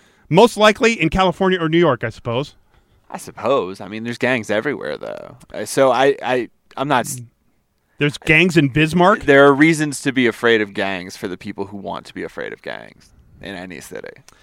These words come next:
Speaker 1: Are you concerned about having a coin jammed into the car handle so thieves can get in later? Seven percent of men and women say yes. I've never heard of this. The only time I've heard of something like this in our dorm,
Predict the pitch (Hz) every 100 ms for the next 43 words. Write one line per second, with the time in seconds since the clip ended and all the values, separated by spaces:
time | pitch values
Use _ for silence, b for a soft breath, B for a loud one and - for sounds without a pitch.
0 | b b - 220 226 196 214 190 175 175
1 | 180 185 175 170 - 156 147 - - 233
2 | 190 139 151 - 143 120 175 220 247 233
3 | 196 196 170 - 214 220 185 143 123 120
4 | 135 _ _ _ - 190 - - 254 220
5 | 190 175 - 185 151 170 202 185 180 180
6 | 165 175 147 104 _ _ _ _ _ _
7 | _ - 208 226 226 202 220 208 170 185
8 | 190 170 175 160 147 143 151 127 107 -
9 | - _ _ _ _ _ _ _ _ 170
10 | 175 185 196 180 180 147 120 - 190 226
11 | 208 202 160 156 190 - 190 190 180 180
12 | 175 180 - _ _ _ _ _ _ 165
13 | 156 147 135 143 175 214